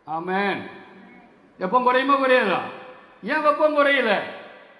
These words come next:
எல்லாருக்கும் கீழ்ப்பட்டு போகலையா? அவர் சொல்றாரு, ரட்சிக்கப்பட்ட ஜனங்கள்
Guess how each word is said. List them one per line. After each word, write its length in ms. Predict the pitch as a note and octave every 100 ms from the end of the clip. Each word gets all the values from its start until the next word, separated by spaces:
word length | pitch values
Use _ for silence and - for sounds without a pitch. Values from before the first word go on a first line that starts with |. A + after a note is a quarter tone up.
| _ _
எல்லாருக்கும் 500 | F#3 A3+ C#4+ D4 D4
கீழ்ப்பட்டு 320 | D4 D4 C#4+ C#4
போகலையா? 480 | C4 B3+ A#3 G3
அவர் 240 | D3+ - -
சொல்றாரு, 500 | A#3 C4 C4+ G#3 C3+ A2+ - - - - _
ரட்சிக்கப்பட்ட 600 | G3 G#3 D4 D4+ C#4 B3+
ஜனங்கள் 540 | A#3+ B3 B3 C4+ D#4+